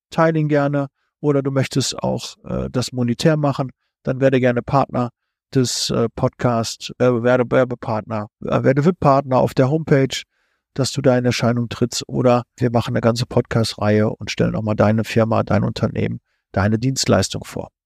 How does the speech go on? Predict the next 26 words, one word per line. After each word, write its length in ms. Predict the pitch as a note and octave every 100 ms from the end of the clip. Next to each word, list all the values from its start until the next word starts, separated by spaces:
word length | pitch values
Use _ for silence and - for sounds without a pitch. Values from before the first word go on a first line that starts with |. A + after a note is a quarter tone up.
| _ _ _ _ _ _ -
Okay, 320 | A#3 E4 - _ _
das 180 | - C#3
soll's 240 | - D#3+ -
von 140 | D#3+
meiner 220 | D3 D3
Seite 260 | C#3 C3+ C3+
gewesen 320 | B2+ C#3+ F3+
sein. 200 | F#3+ G#3
Ich 160 | F3 D3+
wünsche 200 | D3+ -
dir 280 | D3 C#3 -
nochmal 440 | C3 C#3 C#3 C3+
ein 200 | C3 A#2+ - _ _
frohes 480 | - D#3 F3 D#3+ -
neues 440 | - C3+ B2+ B2+ -
Jahr. 300 | B2+ C#3 E3+ _ _ _ _ _ -
Also 140 | B2+
ich 160 | B2+ -
hoffe, 180 | C#3+ C#3
dass 160 | B2
du 100 | -
gut 320 | B2 F3 F#3
ins 220 | G#3 D3 -
Jahr 180 | C3
rübergekommen 560 | C3+ E3+ D3+ C#3+ D#3 D3+
bist. 280 | D3 C#3